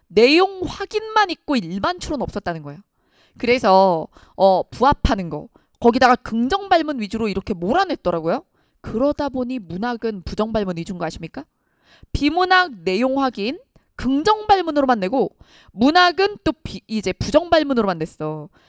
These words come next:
그게 원래는 약간 밸런스 있게 나오고 부정 발문을 좀 더 내는 편인데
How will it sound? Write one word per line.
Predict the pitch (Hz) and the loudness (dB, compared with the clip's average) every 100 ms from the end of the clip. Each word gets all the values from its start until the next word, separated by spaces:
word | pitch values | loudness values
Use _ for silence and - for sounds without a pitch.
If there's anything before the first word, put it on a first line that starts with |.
| _ | _
그게 | - 262 285 - | -6 0 0 0
원래는 | - 202 285 294 226 | 0 0 0 -2 -4
약간 | 165 _ 180 175 | -6 _ -4 -4
밸런스 | 190 190 302 349 | -4 -4 -4 -6
있게 | 285 214 | -6 -4
나오고 | 170 185 170 170 170 165 | -2 -2 -2 -4 -4 -6
부정 | - 196 320 320 | -2 2 2 0
발문을 | 311 294 262 | -2 -2 -6
좀 | - 185 | -6 -8
더 | 185 | -6
내는 | 196 160 214 | -4 -4 -6
편인데 | 285 269 226 262 185 | -6 -6 -4 -6 -6